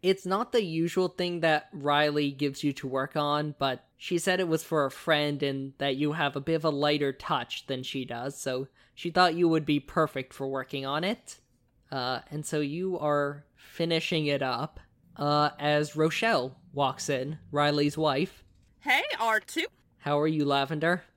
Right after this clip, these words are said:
Speaker 2: Doing all right. Just, just, just about finished. Only lost two links this time.
Speaker 1: That's good. That's good. Riley mentioned you might want to learn some, uh, new fighting techniques.
Speaker 2: I would fucking love it.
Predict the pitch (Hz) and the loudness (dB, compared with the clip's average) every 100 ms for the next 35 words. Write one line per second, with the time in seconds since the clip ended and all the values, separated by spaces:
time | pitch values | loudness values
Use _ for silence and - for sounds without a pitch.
0 | _ _ _ 277 262 254 247 240 302 - | _ _ _ -8 -2 0 2 4 4 0
1 | 190 254 247 - - - 240 254 - _ | -10 -8 -8 -10 -18 -12 -8 -8 -8 _
2 | - 240 - - 302 269 277 - _ - | -12 -10 -10 -10 -4 4 4 4 _ -4
3 | 294 359 571 - - - - _ - _ | -2 -2 -6 -14 -16 -20 -20 _ -20 _
4 | - 220 233 240 240 233 - - - 403 | -6 -2 0 8 8 8 4 -10 4 6
5 | 453 349 233 - - 208 - 247 220 226 | 6 2 0 -2 -8 -8 0 4 4 4
6 | 277 _ _ _ 139 - 175 202 202 151 | 0 _ _ _ -10 -4 0 2 2 -2
7 | - 143 147 - 208 165 147 - _ _ | -8 -6 -6 0 4 4 2 -6 _ _
8 | 165 226 254 214 220 202 190 165 165 170 | 0 2 0 0 -2 -2 -2 0 2 2
9 | 165 165 151 143 151 147 139 - 143 139 | 4 4 4 4 2 0 -2 -2 0 2
10 | 135 135 143 - 151 143 - 147 151 165 | 2 2 -2 -8 -6 -6 0 2 2 -2
11 | 160 185 196 202 202 - - _ _ _ | -4 -6 -2 -2 -4 -12 -16 _ _ _
12 | - 214 185 - _ 220 202 180 170 175 | 0 0 -2 -20 _ -8 -8 -10 -12 -10
13 | 226 240 185 160 - | -4 -4 -4 -8 -18